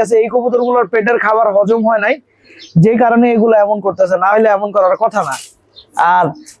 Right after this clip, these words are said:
কালকে অনেকগুলা বাচ্চাই বামে ছিল, তো যে বাচ্চাগুলো বামে ছিল, এই বাচ্চাগুলো আজকে সকালে এসে অন্য খাঁচায় ঢুকছে। তো দর্শকবৃন্দ, এই বাচ্চাটাও কালকে বাইরে ছিল, ঠিক আছে, এইটা কিন্তু ওর খাঁচা না, ও যেই খাঁচাতে আছে, ও মূলত নিচের খাঁচার কবুতর, ও আইসা এই খাঁচায় ঢুকে গেছে।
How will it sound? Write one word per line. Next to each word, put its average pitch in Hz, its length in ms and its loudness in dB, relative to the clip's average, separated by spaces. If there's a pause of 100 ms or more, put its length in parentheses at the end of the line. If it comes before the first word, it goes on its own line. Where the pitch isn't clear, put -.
(240)
কালকে 220 260 2 (160)
অনেকগুলা 262 400 2
বাচ্চাই 262 340 0
বামে 240 200 2 (100)
ছিল, 247 120 4 (180)
তো 247 60 -2 (100)
যে 226 80 4 (100)
বাচ্চাগুলো 247 400 0 (120)
বামে 226 300 2
ছিল, 247 140 2 (240)
এই 226 140 2
বাচ্চাগুলো 240 420 0 (100)
আজকে 214 180 -4 (120)
সকালে 233 320 0
এসে 233 120 0 (100)
অন্য 226 140 2 (120)
খাঁচায় 233 300 0
ঢুকছে। 202 280 2 (140)
তো 220 120 0
দর্শকবৃন্দ, 254 440 2 (180)
এই 254 140 4
বাচ্চাটাও 262 400 2
কালকে 262 260 2
বাইরে 220 180 2 (100)
ছিল, 240 140 2 (160)
ঠিক 196 180 2
আছে, 226 160 0 (300)
এইটা 233 240 2
কিন্তু 262 240 2
ওর 247 160 0
খাঁচা 220 280 -2
না, 233 60 0 (100)
ও - 20 2 (100)
যেই 214 180 2
খাঁচাতে 220 280 -2 (100)
আছে, 226 220 -2
ও - 20 4 (120)
মূলত 208 220 2 (120)
নিচের 220 260 0
খাঁচার 220 280 -4
কবুতর, 208 320 2 (720)
ও - 20 2 (240)
আইসা 254 240 2 (120)
এই 269 120 2
খাঁচায় 254 280 0
ঢুকে 226 260 2
গেছে। 160 180 -2